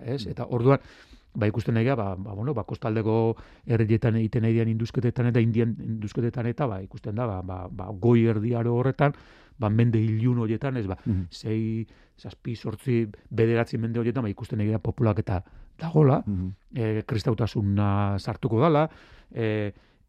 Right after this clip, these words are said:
Speaker 1: eh, eliza baten inguruan antolatutako komunitateak, eh, sortuko diala,
Speaker 2: Mhm.
Speaker 1: eta komunitate horiek noski, ba, bertako baliabideak ustia-, ustiatzen dituzte, batetik nekazaritza baliabideak, baina bestetik itsas,
Speaker 2: Mhm.
Speaker 1: itsas baliabideak ere bai, ez? Eta orduan, ba,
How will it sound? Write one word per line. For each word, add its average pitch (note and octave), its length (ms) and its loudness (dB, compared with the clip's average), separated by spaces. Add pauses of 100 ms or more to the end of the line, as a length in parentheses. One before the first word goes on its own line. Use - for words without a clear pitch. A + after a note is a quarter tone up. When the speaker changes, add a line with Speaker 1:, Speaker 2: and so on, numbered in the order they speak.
(140)
Speaker 1:
eh, A2 420 -2
eliza A#2+ 460 -2
baten A#2+ 280 0
inguruan A2 300 0
antolatutako A2 600 -4
komunitateak, G#2+ 760 -6
eh, G2 380 -6
sortuko G#2+ 420 -2
diala, D#3 380 4 (100)
Speaker 2:
Mhm. F2+ 200 -2 (320)
Speaker 1:
eta A2 160 -6
komunitate G#2 420 -4
horiek A2 220 0
noski, D#3 320 0
ba, G2 340 -4
bertako G#2+ 480 -2
baliabideak G2 560 2
ustia-, G2 360 -4
ustiatzen G2+ 420 -6
dituzte, A#2 520 4 (580)
batetik G#2+ 440 -2 (100)
nekazaritza A2 580 -2
baliabideak, C3+ 640 2
baina F#2 180 -2
bestetik G2+ 400 -6
itsas, - 460 -6 (460)
Speaker 2:
Mhm. - 80 -2
Speaker 1:
itsas D#2+ 200 -2
baliabideak F#2 600 -6
ere F2+ 140 -4
bai, G#2 220 2
ez? C3+ 180 -2
Eta - 140 -10
orduan, G#2+ 240 -2
ba, F#2 160 -8